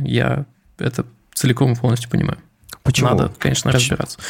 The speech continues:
Speaker 2: почему
Speaker 1: Да потому
Speaker 2: неправильно?
Speaker 1: что это, это как, э, я не знаю, у тебя пробоина в борту ог-, огромного корабля,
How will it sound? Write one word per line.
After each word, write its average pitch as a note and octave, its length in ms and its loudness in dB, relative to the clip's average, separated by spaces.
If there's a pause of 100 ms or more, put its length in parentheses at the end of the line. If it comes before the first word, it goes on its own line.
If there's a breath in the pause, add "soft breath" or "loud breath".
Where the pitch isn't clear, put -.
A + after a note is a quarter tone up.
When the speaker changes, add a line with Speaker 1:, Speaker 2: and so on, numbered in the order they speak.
(140 loud breath)
Speaker 2:
почему - 240 2
Speaker 1:
Да G#2 80 4
потому F2+ 280 4
Speaker 2:
неправильно? - 40 4
Speaker 1:
что F3+ 540 4
это, F3 240 2
это E3 280 2
как, - 380 -4
э, C#3 320 2
я C#3+ 100 2
не D3 140 4
знаю, B2+ 340 2
у A#2+ 60 0
тебя C#3 580 2
пробоина C3+ 680 2
в B2 120 0
борту B2 340 2
ог-, B2 580 2
огромного C3 480 2
корабля, B2 520 0